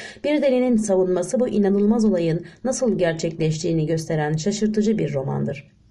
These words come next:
Romanda Siri von Essen acımasızca eleştirilir, yerden yere vurulur ve ahlaksızlığı o kadar çok yinelenir ki okuyucu Strindberg'i rahatlıkla salak bir aşık konumuna oturtabilir.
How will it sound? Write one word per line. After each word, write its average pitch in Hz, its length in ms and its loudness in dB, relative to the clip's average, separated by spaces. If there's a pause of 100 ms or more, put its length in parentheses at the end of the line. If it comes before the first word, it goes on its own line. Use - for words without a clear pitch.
(640)
Romanda 202 600 2 (100)
Siri 277 320 0
von 220 240 4
Essen 214 480 0 (200)
acımasızca 214 640 2
eleştirilir, 151 840 -4 (220)
yerden 175 500 0
yere 156 360 -2 (120)
vurulur 151 540 0 (200)
ve - 120 0
ahlaksızlığı 214 720 2
o 226 140 -2
kadar 214 340 2
çok 160 220 -6
yinelenir 165 520 0
ki 190 300 -2 (260)
okuyucu 262 420 0
Strindberg'i 226 880 0 (220)
rahatlıkla 226 600 0
salak 247 380 -2
bir 226 200 0
aşık 208 440 2
konumuna 202 420 0
oturtabilir. 156 720 -6